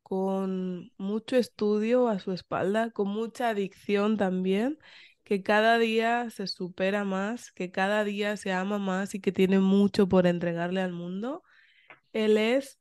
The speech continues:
José Villarino, que siempre la lío cuando digo los apellidos, y,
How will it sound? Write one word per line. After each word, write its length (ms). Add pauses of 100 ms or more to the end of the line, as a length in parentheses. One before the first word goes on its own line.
(100)
José 1300 (760)
Villarino, 1120 (120)
que 100
siempre 340
la 160
lío 240
cuando 260
digo 220
los 180
apellidos, 760 (600)
y, 540